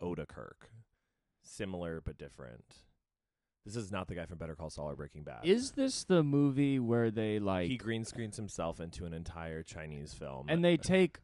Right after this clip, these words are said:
Speaker 2: they take another film and, like, dub over?
Speaker 1: Yeah, so
Speaker 2: And
Speaker 1: there is
Speaker 2: they
Speaker 1: a
Speaker 2: say
Speaker 1: full
Speaker 2: funny
Speaker 1: film,
Speaker 2: stuff.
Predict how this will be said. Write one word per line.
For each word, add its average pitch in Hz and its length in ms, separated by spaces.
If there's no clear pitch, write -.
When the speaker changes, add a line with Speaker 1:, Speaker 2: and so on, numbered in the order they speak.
Speaker 2:
they 143 160
take 170 240
another 127 400
film 95 520
and, 101 200
like, 92 340
dub 101 300
over? 95 500
Speaker 1:
Yeah, 110 160
so 113 160
Speaker 2:
And 113 80
Speaker 1:
there 127 140
is 123 100
Speaker 2:
they - 40
Speaker 1:
a - 40
Speaker 2:
say 113 200
Speaker 1:
full 147 120
Speaker 2:
funny 104 220
Speaker 1:
film, 104 140
Speaker 2:
stuff. 98 340